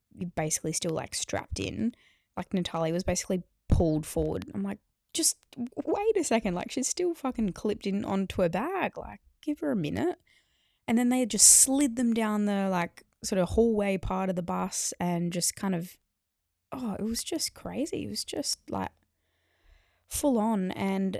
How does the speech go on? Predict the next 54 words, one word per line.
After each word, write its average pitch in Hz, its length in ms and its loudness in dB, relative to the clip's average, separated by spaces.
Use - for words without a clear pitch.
the 202 140 0
driving 202 840 2
side 165 320 -2
of 156 60 -10
things, 220 520 -6
oh 214 240 2
my 220 140 2
God, 170 320 -4
I've 180 120 -6
never 175 200 -4
heard 170 200 -6
so 175 100 -4
much - 240 -8
beeping 165 300 -8
in 165 60 -6
my 160 100 -6
life. 170 320 -6
It 214 120 -6
was 220 180 -4
constant, - 760 -4
and 233 100 -2
it 269 60 -4
was 269 140 -2
in 294 80 2
the 359 80 0
middle 359 240 0
of 339 80 -6
the 320 100 -2
night. 302 160 2
I'm 202 180 -2
like, 311 200 -4
"I 339 60 -6
don't 466 240 -6
understand. 339 380 -4
Like, 214 160 -4
who 294 80 -2
are - 20 -2
you 440 180 -6
possibly, 294 540 -2
possibly 262 400 -2
beeping 208 420 -4
at, 135 140 -6
at - 160 -10
two 208 200 0
A 185 120 0
M 180 100 -2
in 170 80 -2
the 170 60 -2
morning?" - 400 -4
Um, 185 440 -2
the - 120 -8
swerving 285 680 2
was 277 180 -2
ridiculous. 262 920 -2